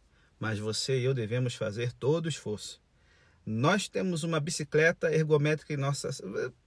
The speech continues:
não, uma bicicleta ergométrica não. Vou dizer aqui, o elíptico, que é o que, o aparelho que eu uso, que me faz perder peso e tal. Amo ele. Eu tenho um, um elíptico na nossa, você tem, você tem.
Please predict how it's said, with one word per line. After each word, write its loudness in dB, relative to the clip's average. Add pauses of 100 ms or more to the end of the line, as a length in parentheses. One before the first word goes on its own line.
não, 0
uma 0
bicicleta 0
ergométrica 4
não. -6
Vou 4
dizer 4
aqui, -4
o 12
elíptico, 10
que -4
é 4
o 4
que, -10
o -2
aparelho -4
que -8
eu -6
uso, 0
que -14
me -8
faz 0
perder -4
peso -6
e -16
tal. -6
Amo 10
ele. -4 (580)
Eu 4
tenho 4
um, 2
um 4
elíptico 0
na 0
nossa, 0 (340)
você 10
tem, 4 (180)
você 6
tem. -6